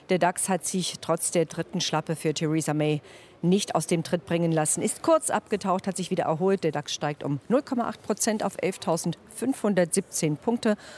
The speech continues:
und hat sich über die Woche gesehen eins Komma drei Prozent drauf geschafft. Als Stütze erweist sich die Hoffnung auf eine Lösung im Handelsstreit zwischen den U S A und China. Und das stützt auch die New Yorker Märkte. Der Dow Jones legt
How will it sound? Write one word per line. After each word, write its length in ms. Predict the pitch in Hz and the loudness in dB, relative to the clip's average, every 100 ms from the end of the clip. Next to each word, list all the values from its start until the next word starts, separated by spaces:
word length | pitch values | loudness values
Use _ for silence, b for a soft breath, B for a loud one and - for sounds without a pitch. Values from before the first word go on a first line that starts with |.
| B B | B B
und 120 | 220 | 0
hat 120 | 208 | 0
sich 120 | - 180 | -2 -2
über 140 | 170 | 0
die 140 | 165 | 2
Woche 220 | 151 147 170 | 0 0 0
gesehen 360 | 147 151 147 - | 2 2 0 0
eins 280 | 143 156 - | -2 -2 -2
Komma 280 | 151 143 135 | -2 0 -2
drei 300 | 131 123 139 | -2 -2 -2
Prozent 540 | - 139 - 143 - | -4 -4 0 -2 0
drauf 260 | 135 185 - | 0 0 -2
geschafft. 400 | 147 160 147 - | -2 -2 -2 -4
Als 200 | 147 - - | -6 -6 -10
Stütze 520 | - - 285 - 160 | -10 -6 -4 0 0
erweist 480 | 143 135 139 156 - | 0 0 -2 -2 -6
sich 140 | 156 | -8
die 140 | 147 | -4
Hoffnung 360 | 143 160 160 147 B B B | -4 -2 0 -2 B B B
auf 120 | 147 | -2
eine 220 | 147 147 | 2 2
Lösung 360 | 139 160 156 147 | 4 2 2 -2
im 220 | 127 123 | -2 -2
Handelsstreit 580 | 135 143 135 - 143 139 | 0 0 0 -2 -2 -4
zwischen 240 | 135 - | -4 -4
den 120 | 131 | -4
U 100 | - | -2
S 140 | 127 - | -4 -2
A 100 | - | -4
und 220 | 131 135 | -4 -4
China. 400 | - 156 151 135 B B B - | -2 2 4 2 B B B -6
Und 100 | 131 | -6
das 80 | - | -2
stützt 260 | 143 - | -4 -2
auch 120 | 127 | -4
die 120 | 123 139 | -4 -2
New 140 | 135 | 0
Yorker 340 | 127 127 - | 0 -2 -2
Märkte. 340 | 120 120 - 135 | -2 -2 -6 -6
Der 160 | 127 | -4
Dow 160 | 123 123 | -2 -2
Jones 380 | - 135 139 - | -2 -2 -2 -2
legt 220 | 135 - | -4 -6